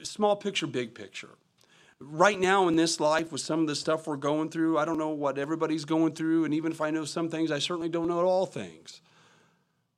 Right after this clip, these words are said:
Uh, you got the small picture, which is just the things, and then you got the big picture when you think about our, the fact that as the,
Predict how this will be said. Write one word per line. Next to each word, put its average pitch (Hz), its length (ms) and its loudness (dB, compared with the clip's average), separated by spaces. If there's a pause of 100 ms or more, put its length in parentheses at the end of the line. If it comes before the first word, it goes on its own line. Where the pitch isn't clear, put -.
(100)
Uh, - 160 -20
you 139 160 -8
got 151 120 0
the 120 260 -12
small 202 320 4
picture, 127 400 -4
which 160 220 -4
is 151 80 -12
just 165 180 -10
the 180 60 -10
things, 135 600 -2
and 127 80 -6
then 147 140 -2
you 156 80 -2
got 151 160 0
the 151 80 -4
big 165 320 -2
picture 98 400 -12
when 113 160 -8
you 120 100 -4
think 147 260 -2
about 139 420 0 (520)
our, 135 320 2
the 135 80 -8
fact 143 360 0
that 117 200 0 (460)
as 160 420 2 (460)
the, 139 320 -2